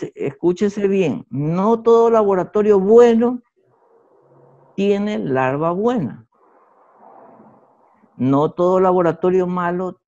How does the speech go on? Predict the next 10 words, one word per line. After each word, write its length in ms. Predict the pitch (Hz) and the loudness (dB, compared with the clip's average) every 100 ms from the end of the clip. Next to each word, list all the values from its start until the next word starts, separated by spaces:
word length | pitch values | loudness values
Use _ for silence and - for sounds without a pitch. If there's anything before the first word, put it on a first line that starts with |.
| - | -8
tiene 420 | 214 220 190 156 | -4 -4 -4 -8
larva 400 | 127 120 131 160 | -8 -8 -8 -8
mala. 520 | 190 202 156 92 - _ _ _ _ _ _ _ | -6 -6 -8 -10 -16 _ _ _ _ _ _ _
Laboratorios 800 | 73 98 117 123 117 190 196 165 | -8 -4 -2 -4 -4 -4 -2 -2
buenos 440 | 156 196 202 196 | -2 -2 -2 -6
y 100 | 175 | -6
malos 500 | 170 180 196 190 175 | -6 -6 -6 -6 -8
tienen 400 | - 202 196 175 - | -6 -6 -6 -10 -4
tanques 600 | 208 247 233 240 156 147 | 0 0 -2 -6 -8 -8
buenos 840 | 151 170 175 170 190 233 240 _ | -6 -2 -2 -2 -6 -10 -12 _